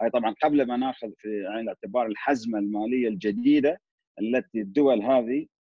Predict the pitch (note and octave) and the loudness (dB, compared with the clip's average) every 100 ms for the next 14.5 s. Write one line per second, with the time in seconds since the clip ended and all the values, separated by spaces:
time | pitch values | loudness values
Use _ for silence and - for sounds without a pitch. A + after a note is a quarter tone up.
0 | _ _ - A2 A2 A2 G#2 - B2 - | _ _ -6 -4 -2 -4 -8 -10 -10 -4
1 | A2+ G#2 C3 B2 B2 G#2+ G#2 G#2 - _ | -6 -2 -2 0 0 -2 -4 -4 -10 _
2 | - F2 G2+ G2+ G#2+ - G#2 - G#2 B2 | -14 -4 -2 -2 -4 -6 -8 -6 -2 0
3 | B2 B2 A2 A#2+ A#2+ A2 A2 A2 A#2+ A#2+ | 2 0 -2 -2 -4 -4 -4 -2 -2 -2
4 | A#2+ A2+ _ _ _ F2+ F#2 G#2+ A2 G#2+ | -2 -6 _ _ _ -10 -6 -4 -2 -2
5 | G#2 G2+ G2 F2+ F2+ - - - _ - | -4 -4 -6 -6 -10 -16 -20 -20 _ 0
6 | B2+ C3 C#3 B2 B2+ C3+ B2 C#3 D#3+ _ | 4 4 4 4 4 4 4 0 -6 _
7 | _ _ A2 B2 D3 _ _ _ _ G2 | _ _ -16 -16 -18 _ _ _ _ -14
8 | G2+ - C3 B2+ B2+ - _ - G2 G2 | -14 -6 0 0 0 -6 _ -18 -14 -12
9 | G2 G2+ G2 F#2+ F#2 E2 - - F#2+ A#2 | -12 -12 -12 -12 -14 -16 -20 -10 -4 0
10 | B2 G#2+ A#2 G#2 - G2 G2+ G#2+ A#2 B2+ | 0 2 2 2 0 0 2 2 2 2
11 | A2 A2 A2+ A2+ A#2 _ G#2+ G#2 G#2 G2+ | 2 -2 0 -2 -4 _ -10 -8 -8 -8
12 | G2+ G2+ G2 F#2+ - - G2 F#2 A#2 A2+ | -10 -12 -14 -16 -20 -14 -12 -8 -4 -4
13 | A2 G#2+ G#2 G2 G#2 - A2+ F#2+ - A2+ | -4 -6 -6 -8 -10 -8 -8 -6 -4 -4
14 | A#2 G#2 G#2+ A2+ G#2+ | 0 0 0 0 0